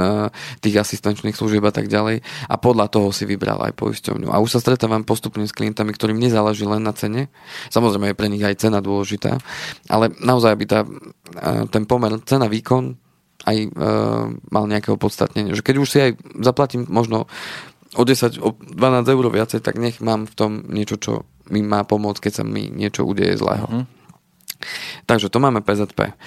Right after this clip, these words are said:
Speaker 1: E, hľadal som informáciu, aj včera sme to s kolegom, e, hľadali, e, nikde sme nenašli potvrdené to, čo som avizoval pred, m, možno dvoma mesiacmi, že sa chystá tá osem percentná daň na to neživotné poistenie,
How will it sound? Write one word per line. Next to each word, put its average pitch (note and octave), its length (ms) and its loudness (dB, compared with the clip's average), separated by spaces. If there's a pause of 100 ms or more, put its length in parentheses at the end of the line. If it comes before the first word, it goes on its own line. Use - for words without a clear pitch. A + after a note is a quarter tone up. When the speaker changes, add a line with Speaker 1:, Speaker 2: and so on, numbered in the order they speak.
(720)
Speaker 1:
E, - 80 -2
hľadal A2+ 560 4
som A2+ 160 -2
informáciu, A#2+ 640 2
aj G2 160 0
včera B2 160 4
sme G#2+ 160 0
to G#2 80 -6
s G2+ 80 -6
kolegom, G#2+ 480 2
e, - 20 -8 (300)
hľadali, A2 480 2
e, A2+ 60 -2 (420)
nikde B2 320 2
sme G#2+ 160 0
nenašli A2 400 0
potvrdené G#2+ 560 0
to, G#2 160 0
čo - 80 -2
som G#2 320 -2
avizoval G2+ 480 2
pred, - 320 -4
m, F2 400 -8
možno G2+ 240 -2
dvoma G#2 240 -2
mesiacmi, G#2 640 -4
že G#2 160 0
sa G#2+ 160 0
chystá G#2 320 0
tá - 160 2
osem G#2 240 -2
percentná G#2+ 480 -2
daň G#2+ 240 0
na G#2 80 -4
to G#2 160 -6
neživotné G#2 560 0
poistenie, A2 640 -2